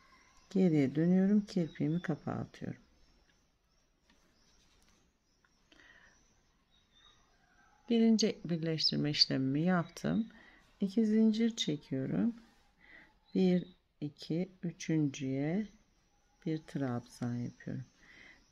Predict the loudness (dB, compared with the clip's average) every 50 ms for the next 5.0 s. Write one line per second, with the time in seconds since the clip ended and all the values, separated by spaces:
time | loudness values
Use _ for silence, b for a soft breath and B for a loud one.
0 | _ _ _ 2 2 4 4 2 2 2 2 4 2 2 2 -2 -2 -2 -4 -4
1 | -4 -4 -4 -4 -2 0 0 0 2 2 0 0 0 -2 -6 -14 -20 -10 -6 -4
2 | -2 -2 -2 -2 -4 -6 -8 -12 -12 -8 -8 -8 -8 -6 -4 -2 -2 0 0 0
3 | 0 0 0 -2 -2 -4 -4 -6 -6 -6 -6 -8 -6 -6 -4 -2 -2 -2 -2 -4
4 | -6 -10 _ _ -12 -6 -4 -4 -4 -4 -4 -6 -4 -2 0 0 0 0 -2